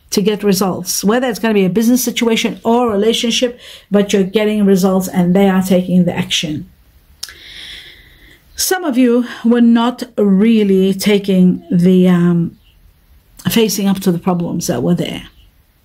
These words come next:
You need to face up to them. This is right before this, um, new beginning.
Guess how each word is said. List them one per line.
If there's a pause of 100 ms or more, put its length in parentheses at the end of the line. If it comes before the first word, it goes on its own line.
(500)
You
need
to
face
up
to
them. (420)
This
is
right
before
this,
um,
new
beginning.